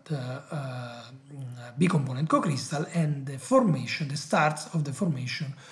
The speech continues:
of the, uh, non-interpenetrated polymorph. But why the,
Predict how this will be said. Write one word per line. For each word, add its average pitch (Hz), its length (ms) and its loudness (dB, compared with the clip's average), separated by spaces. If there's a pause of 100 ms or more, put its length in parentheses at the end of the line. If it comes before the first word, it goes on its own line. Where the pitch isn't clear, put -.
(220)
of 131 240 -4
the, 131 100 -4
uh, 135 500 -8
non-interpenetrated 151 1080 6
polymorph. 113 480 -8 (640)
But 160 120 4
why 262 600 12 (280)
the, 160 160 10